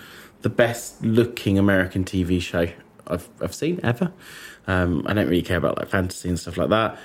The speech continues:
Um, and, and American T V, I think because of the way the system is, it tends to be quite, well, most T V tends to be quite visually bland, I always think. You get a few outliers out there, but actually,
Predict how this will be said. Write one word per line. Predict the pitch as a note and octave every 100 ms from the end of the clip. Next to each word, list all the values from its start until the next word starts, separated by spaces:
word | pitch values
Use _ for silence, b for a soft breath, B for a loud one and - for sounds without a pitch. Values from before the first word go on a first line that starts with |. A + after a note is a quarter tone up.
| B B B
Um, | F#2+ F#2 F#2 F2+ F2+ F2+ F2+ -
and, | A2+ B2
and | C3 C#3
American | C#3+ D#3+ E3 D#3+
T | - B2
V, | A#2 A#2 A2+ - -
I |
think | G#2 A#2+ - -
because | G#2+ G#2
of |
the | G#2
way | G#2
the | G2
system | - A2+ - G2+ G2 F#2+ - - G2+ -
is, | A2 F2+ D#2+ F#2 - B B B B B -
it | E2+ - - -
tends | D3 D#3 C#3+
to | A#2+
be |
quite, | G#2+ G#2 - - - - - -
well, | F#2 B1+ - -
most | G2 F#2+ -
T | -
V | D2+
tends | D#2+ F#2 E2+
to | F2+
be |
quite | F2+ C#2+
visually | G2 F2 F2+
bland, | F#2+ G#2+ F#2+ E2+
I | D#2 E2+ -
always | F2+ F2+ F#2
think. | D#3+ E3 - B B B -
You | A#2
get | -
a | -
few | - B2 A2 G#2+ -
outliers | G2 D#2 G2+ G2+ G2
out | G2+ E2+
there, | F#2 F#2
but | F2+ G#2 -
actually, | B1+ A1 - F#2+ E2+ F2